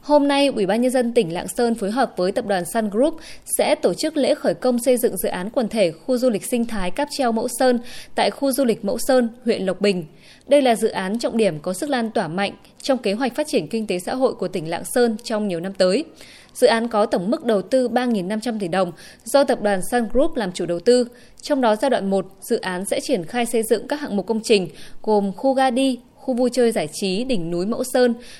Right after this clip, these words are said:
và khu tâm linh Phật Chỉ với diện tích sử dụng đất khoảng một trăm mười chín ha. Dự kiến thời gian hoàn thành giai đoạn một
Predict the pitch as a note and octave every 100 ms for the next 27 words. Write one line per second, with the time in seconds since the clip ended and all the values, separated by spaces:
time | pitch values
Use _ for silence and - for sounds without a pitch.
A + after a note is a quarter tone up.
0 | - A#3+ A3 G3+ C4 C4 C4 B3+ C4 B3
1 | A#3+ G#3 - A3+ E3 - - - G#3 G3+
2 | A#3+ B3+ G3 E4 - F3 F3 C#4 - -
3 | A3+ E3 F3 F3 A#3+ A3 F#3 - F#3 G3
4 | C#4 B3 A#3+ A#3+ - - - - - A#3+
5 | A#3+ G#3+ C#4 B3+ B3+ B3+ F#3+ G#3+ G3 G#3
6 | A#3 G3 G3 F#3+